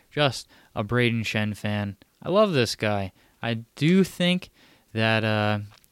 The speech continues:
we shouldn't have traded him, but you can only grade a trade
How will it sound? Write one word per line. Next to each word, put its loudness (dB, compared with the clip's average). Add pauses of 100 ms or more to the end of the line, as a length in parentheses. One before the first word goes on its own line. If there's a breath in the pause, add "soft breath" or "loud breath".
we -4
shouldn't -2
have -4
traded 0
him, -2 (160)
but -4
you -4
can -6
only 2
grade 0
a -8
trade -6